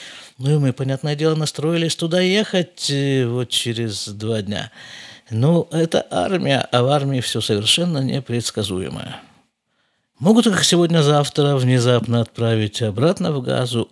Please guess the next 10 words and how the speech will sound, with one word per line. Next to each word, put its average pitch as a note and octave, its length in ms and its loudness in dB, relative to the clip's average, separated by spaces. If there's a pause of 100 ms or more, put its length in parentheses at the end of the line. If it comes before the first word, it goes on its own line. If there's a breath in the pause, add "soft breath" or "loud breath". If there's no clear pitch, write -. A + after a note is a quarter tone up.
а A#2+ 140 0
могут C#3+ 500 -2
их B2+ 160 -4
также G#2 420 -6
внезапно A2 840 -4 (180)
отправить A#2+ 840 -2
домой D3+ 340 0
на G3 120 0
пару D#3+ 240 2
дней, D#3 380 0